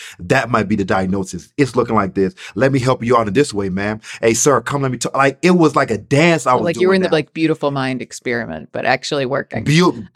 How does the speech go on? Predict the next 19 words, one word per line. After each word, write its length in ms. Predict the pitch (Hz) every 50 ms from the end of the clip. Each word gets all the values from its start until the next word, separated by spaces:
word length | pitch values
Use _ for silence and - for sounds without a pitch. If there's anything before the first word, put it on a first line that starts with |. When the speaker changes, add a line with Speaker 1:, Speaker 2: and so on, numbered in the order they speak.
| - - -
Speaker 1:
man. 480 | - 120 143 165 302 285 262 - 220 208 -
Speaker 2:
<laughs> 40 | _ _ _ _ _ _ _ _ _ _ _ _ _ _ _ _ _ _ _ _ _ _ _
Speaker 1:
Actually, 580 | - 143 156 165 170 160 - - 175 170 147 165
it 60 | 202
Speaker 2:
That's 140 | 226 214 208
Speaker 1:
was 180 | 190 170 143 165
Speaker 2:
amazing. 460 | 160 160 165 156 - 147 135 135 139 _ _ _ _ -
Speaker 1:
It 60 | 220
was 160 | 247 233 214
kinda 260 | - - 220 240 214 170
psychotic. 680 | - - 160 147 135 - 170 175 165 147 117 110 101 -
It 80 | 208 240
was 100 | 208 -
psychotic. 480 | - 180 156 - 175 190 185 131 107 -
I, 60 | 175 180 -
I 120 | - - 392
Speaker 2:
Yeah. 120 | 359 311
Speaker 1:
felt 180 | 240 233 220 -
crazy. 480 | - 226 254 247 208 131 131 117 107